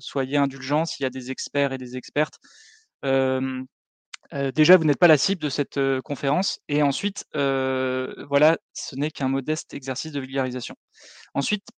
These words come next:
heu, et en revanche, c'est un, c'est aussi un exercice d'analyse. Heu,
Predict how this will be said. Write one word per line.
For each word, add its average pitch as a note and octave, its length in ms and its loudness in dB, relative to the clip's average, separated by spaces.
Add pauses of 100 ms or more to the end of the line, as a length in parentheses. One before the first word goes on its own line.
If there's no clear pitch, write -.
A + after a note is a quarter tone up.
(120)
heu, C3+ 340 0
et C#3+ 80 0
en C#3 100 4
revanche, D#3+ 300 0
c'est - 40 -2
un, B2 140 0
c'est - 160 -6
aussi C#3 220 0
un F3+ 80 4
exercice D#3 420 -2
d'analyse. C#3+ 500 0 (840)
Heu, C#3+ 420 2